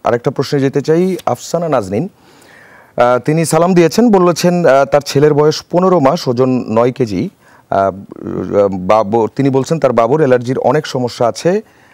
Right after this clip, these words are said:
নাকে, থুতনিতে, কোমরে, কাঁধে, বিভিন্ন জায়গায় ঘামাচির মতো দানা দানা আর গোটা গোটা অ্যালার্জি, এগুলো চুলকায়ও। আহ, কোনো খাবারই তিনি দিতে পারেন না, সব খাবারেই অ্যালার্জি, এই জন্য খাবার থেকে সঠিক পুষ্টিও পাচ্ছে না, আহ, শুকায় যাচ্ছে দিন দিন, আর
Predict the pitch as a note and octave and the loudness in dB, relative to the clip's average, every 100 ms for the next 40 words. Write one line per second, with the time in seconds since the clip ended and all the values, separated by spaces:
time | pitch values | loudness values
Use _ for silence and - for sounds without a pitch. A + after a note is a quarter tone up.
0 | _ G#2+ A2 - D#3+ - C3 C3 B2+ D#3 | _ -4 -4 -2 -6 -4 -6 -4 -2 0
1 | G3 G#3+ B2+ A#2 A#2+ D3+ F3+ A#2 A2 A#2 | 0 0 0 2 2 2 2 0 0 0
2 | D#3+ C3+ A#2 C#3+ D3 A#2 G#2 D3+ B2+ G#2+ | 0 0 -2 0 2 0 2 0 0 -2
3 | A2 - A2+ G2+ - D#3+ A#2 G2+ G2 G#2 | -2 -2 -2 -2 -2 -2 0 -2 -2 0
4 | C#3 G3+ _ _ _ G2 F#2+ F#2+ G#2 A2+ | 0 -2 _ _ _ -4 -4 -4 -4 -2
5 | A2+ C#3+ - G#2 G#2 G2+ C#3 G3+ - G2+ | -2 -4 -2 -2 -2 -4 -6 -4 -4 -6
6 | A2 B2+ E3 _ _ - F3+ C#3+ F2 C2 | -4 -4 -6 _ _ -2 -2 0 -2 -2
7 | - _ _ _ _ _ _ - G#2+ - | -8 _ _ _ _ _ _ -2 -2 0
8 | C3 - C3+ E3+ F#3+ F3+ D#3 D#3 D#3+ E3 | -2 0 0 2 2 0 0 0 0 0
9 | G3 G#3+ D3+ - C#3+ C#3+ F3 D3+ C3+ B2+ | -2 -2 -4 -2 -2 2 2 4 2 0
10 | E3 G3+ A2+ A2+ A#2+ A2+ A2+ - C#3 F#3+ | 0 0 0 0 -2 -2 -4 -4 -2 -2
11 | F3+ A#2+ G#2 A#2+ C3+ - - C#3+ A2+ - | 0 -6 -4 -6 -6 -8 -2 -2 -2 -4
12 | A2+ C3+ A3 - - - _ F#2 F#2+ - | -4 -2 -4 -6 -20 -20 _ -4 -4 -4
13 | C3 C3+ B2+ B2 C3+ B2 B2 E3+ D3 | -2 0 0 0 -2 0 0 0 0